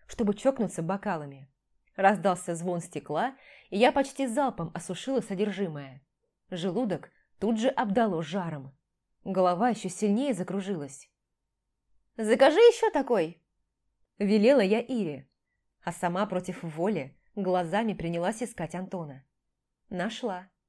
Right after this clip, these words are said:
Он расположился за столиком недалеко от нас. И был не один. Его спутника удалось рассмотреть не сразу, а потом я воскликнула:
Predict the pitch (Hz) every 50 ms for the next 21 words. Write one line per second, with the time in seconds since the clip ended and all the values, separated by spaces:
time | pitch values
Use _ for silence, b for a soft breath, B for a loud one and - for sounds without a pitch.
0 | _ _ _ _ _ _ _ _ _ - 220 214 214 220 220 - 190 196 190 180
1 | 185 240 247 - - - 139 135 - - 165 180 175 - - 220 254 269 262 269
2 | 262 247 247 226 240 233 233 233 - 170 156 160 160 - 190 151 131 - - -
3 | _ _ _ _ _ _ _ _ _ _ _ - 262 233 202 233 247 233 233 240
4 | 269 285 240 214 214 214 214 220 220 - _ _ _ _ _ _ _ _ - 202
5 | 190 180 165 170 - - - 262 277 269 208 - - 143 143 b b b b b
6 | - 190 202 196 196 262 294 - 277 277 - - 262 254 - 214 190 185 202 233
7 | 233 - 277 277 269 214 - - 131 131 _ _ _ _ _ _ _ - 220 -
8 | 185 185 - 269 277 247 202 180 180 190 202 - - 240 233 208 - 175 160 139
9 | 123 131